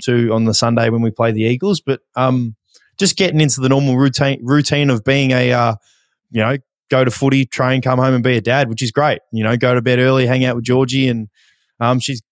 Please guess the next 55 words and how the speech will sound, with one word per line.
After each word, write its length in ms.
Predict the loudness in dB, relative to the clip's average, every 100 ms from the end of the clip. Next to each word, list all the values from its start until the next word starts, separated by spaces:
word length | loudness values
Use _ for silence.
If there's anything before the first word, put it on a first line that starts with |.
| -12
she's 220 | -6 -2
getting 220 | -2 0
to 120 | 0
an 80 | 2
age 340 | 2 0 -2 0
where 340 | 0 2 -2
we 140 | -4 -4
can 160 | -2
have 180 | -2 0
a 40 | 0
genuine 400 | 0 0 0 0
conversation, 720 | 0 0 0 0 0 0 0
and 240 | 0 -4 -10 _ _ _ -8
it's 160 | -6 -2
pretty 180 | 0 0
funny 320 | 0 -2 0
<laughs> 0 |
some 300 | 0 -2 -2
of 60 | 0
the 60 |
stuff 320 | -2 -2 -2
she 180 | -2 -2
says. 380 | 0 2 2 2
I 60 | 0
mean, 180 | 0 0
I 100 | 2
know 180 | 2 2
last 280 | 0 0
week 120 | 0 0
I 60 |
was 100 | 2
meant 140 | 0 0
to 60 |
send 300 | 0 0 0
you, 180 | -2 -8 -10 -20 _ _
send 260 | -2 0 2
Brado, 420 | 0 2 2 2
um, 360 | 2 0 -2 -12 _ -2
her 140 | -2
favourite 440 | 0 0 0 -2 -6
word, 480 | -2 2 2 2 0
pig's 300 | 0 0 0
ass, 380 | 0 0 0 -2
which 160 | -4
is 100 | -4
what 140 | -2 -4
<laughs> 0 |
she's 420 | -4 -4 -4 -6 -2
saying 280 | 0 2 0
at 140 | -2
the 100 | -2
moment, 400 | 0 2 2 0
which 180 | -4 -6
is 140 | -6 -4
still 380 | -4 -2 -4